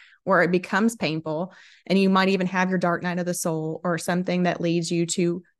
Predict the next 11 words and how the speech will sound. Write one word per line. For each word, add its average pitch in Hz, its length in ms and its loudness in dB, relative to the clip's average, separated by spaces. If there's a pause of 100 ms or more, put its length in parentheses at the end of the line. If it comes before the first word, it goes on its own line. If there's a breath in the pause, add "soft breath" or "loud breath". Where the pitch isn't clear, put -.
break 170 520 0
down 156 340 -2 (100)
all 170 260 2
the 180 120 2
things, 170 800 -4
everything 180 520 0
you 160 100 -2
thought - 300 -2
you 151 160 -4
knew. 156 400 -6 (960 soft breath)
And, 175 360 0